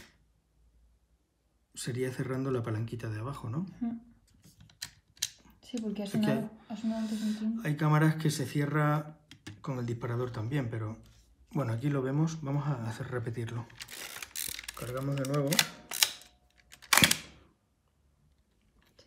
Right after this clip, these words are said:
Speaker 2: queda abierto.
Speaker 1: Pues tenemos abierto el, el obturador
Speaker 2: Ujú.
Speaker 1: y con el apalan-, con el desplazamiento este
Speaker 2: Se
Speaker 1: lo
Speaker 2: cierra.
Speaker 1: cerramos.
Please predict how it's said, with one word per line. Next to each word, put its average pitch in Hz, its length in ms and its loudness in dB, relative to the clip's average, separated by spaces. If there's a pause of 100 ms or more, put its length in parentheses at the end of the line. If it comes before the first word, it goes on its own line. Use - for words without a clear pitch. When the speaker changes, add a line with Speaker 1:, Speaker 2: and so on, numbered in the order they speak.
Speaker 2:
queda 220 140 -4
abierto. 214 340 -4
Speaker 1:
Pues - 280 -8
tenemos 131 360 2
abierto 131 460 2
el, 107 420 -2 (320)
el 120 80 -2
obturador 131 640 -2 (400)
Speaker 2:
Ujú. 240 220 0 (500)
Speaker 1:
y - 380 2 (380)
con 120 220 -2
el 117 100 2
apalan-, 113 540 -2
con 120 220 -2
el 107 500 -2 (320)
desplazamiento 123 720 -4
este 151 340 -2 (1160)
Speaker 2:
Se - 140 -10
Speaker 1:
lo 110 80 -4
Speaker 2:
cierra. 202 140 -2
Speaker 1:
cerramos. 104 300 -2